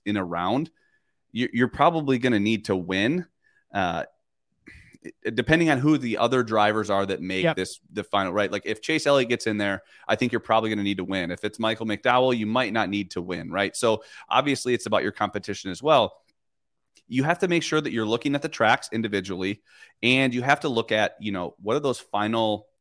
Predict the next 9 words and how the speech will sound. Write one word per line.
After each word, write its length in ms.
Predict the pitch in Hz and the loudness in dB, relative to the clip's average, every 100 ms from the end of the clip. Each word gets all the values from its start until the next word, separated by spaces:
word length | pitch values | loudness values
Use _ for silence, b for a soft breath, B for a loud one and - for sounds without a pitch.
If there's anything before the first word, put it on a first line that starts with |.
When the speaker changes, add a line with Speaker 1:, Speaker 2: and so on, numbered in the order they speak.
| _ - - | _ -20 -12
Speaker 1:
three 260 | 110 117 | -4 -2
races 680 | 98 92 95 - 165 185 - _ _ - | -2 -4 -6 -4 -4 -4 -12 _ _ -8
and, 120 | 117 | -6
and 140 | 117 107 | -6 -10
who 240 | - 185 | -4 -4
can 300 | 185 170 110 | -4 -6 -4
win 340 | 123 117 104 92 | -2 -2 -4 -4
those? 460 | 101 95 87 78 | -2 -2 -4 -10
Because 360 | - 110 123 | -10 0 0